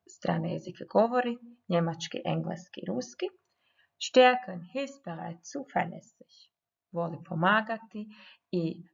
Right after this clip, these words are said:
pouzdana je, to su neke od njezinih jakih strana. Und ein Praktikum beim Friseursalon Mathilde, Haare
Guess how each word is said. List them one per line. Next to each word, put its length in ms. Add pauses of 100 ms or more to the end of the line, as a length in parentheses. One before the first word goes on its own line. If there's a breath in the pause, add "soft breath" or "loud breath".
pouzdana 580
je, 180
to 120
su 220
neke 380
od 160
njezinih 560
jakih 360
strana. 440 (240)
Und 240
ein 160
Praktikum 640 (720 loud breath)
beim 260
Friseursalon 760
Mathilde, 580 (140)
Haare 340